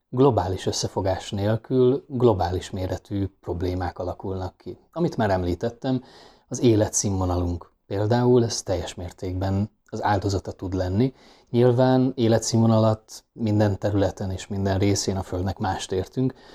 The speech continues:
de amit mi megszoktunk itt például Magyarországon, tehát mondjuk ugye a nyugati világban egyfajta általános életszínvonalként be tudunk azonosítani,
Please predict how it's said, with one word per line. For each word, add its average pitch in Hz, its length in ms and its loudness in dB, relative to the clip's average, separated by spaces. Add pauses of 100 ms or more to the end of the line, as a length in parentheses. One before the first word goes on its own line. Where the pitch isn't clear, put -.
(400)
de 135 120 2
amit 143 200 4
mi 160 60 2
megszoktunk 143 640 2
itt - 100 -6
például 101 280 0
Magyarországon, 117 1080 4
tehát 95 300 -4
mondjuk 95 240 -6
ugye 98 120 -2
a 98 40 0
nyugati 107 340 2
világban 101 640 2
egyfajta 95 440 -6
általános 98 560 -4
életszínvonalként 101 1040 -2
be 98 80 -10
tudunk 92 280 -8
azonosítani, 117 760 0